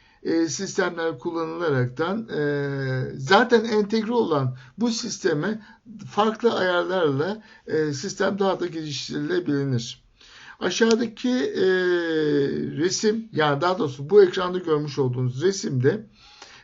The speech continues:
ebi Flexi Capture ile bir fatura üzerindeki metadata alanlarının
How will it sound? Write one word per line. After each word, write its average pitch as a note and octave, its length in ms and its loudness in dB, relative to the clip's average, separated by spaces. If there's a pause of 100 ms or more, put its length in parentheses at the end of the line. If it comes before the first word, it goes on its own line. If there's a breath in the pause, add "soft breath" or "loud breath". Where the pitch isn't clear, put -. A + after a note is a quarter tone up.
ebi A3 520 8
Flexi A3+ 480 0
Capture A#3+ 520 -2
ile F3+ 340 0
bir A3+ 140 2
fatura A3 340 0
üzerindeki E3+ 600 -4
metadata G#3+ 580 4
alanlarının F3 600 0